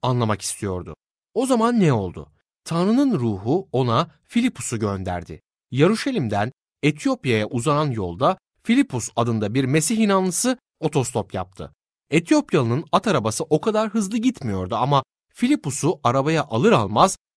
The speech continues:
en kısa yoldan cennete nasıl gidileceğini öğrendi. Filipus, Etiyopyalı hadıma cennet için bir bilet kesti.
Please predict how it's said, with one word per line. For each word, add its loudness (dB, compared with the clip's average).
en 6
kısa -2
yoldan 2
cennete -2
nasıl 0
gidileceğini 0
öğrendi. 0
Filipus, 2
Etiyopyalı 2
hadıma 0
cennet 0
için -2
bir 0
bilet -2
kesti. -10